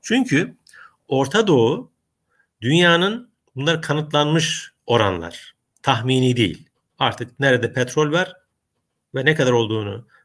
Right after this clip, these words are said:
nerede doğal gaz var ve bunun ne kadar olduğunu tahmin etmek için bilimsel olarak geliştirilmiş yöntemler var. Tıpkı işte bizim işte Karadeniz'de bulduğumuz,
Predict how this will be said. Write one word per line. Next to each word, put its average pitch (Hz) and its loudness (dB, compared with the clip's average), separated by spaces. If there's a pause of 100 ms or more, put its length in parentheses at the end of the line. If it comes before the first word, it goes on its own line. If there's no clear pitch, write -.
(100)
nerede 135 0
doğal 139 2
gaz 131 -2
var 156 0
ve 135 -4
bunun 139 0
ne 170 2
kadar 147 2
olduğunu 120 0
tahmin 135 -2
etmek 120 -2
için 170 -8 (320)
bilimsel 135 0
olarak 110 -4
geliştirilmiş 123 -2 (380)
yöntemler 143 4
var. 85 -6 (420)
Tıpkı 160 -4
işte 117 -6
bizim 147 -6
işte 120 -10
Karadeniz'de 113 -2
bulduğumuz, 117 -6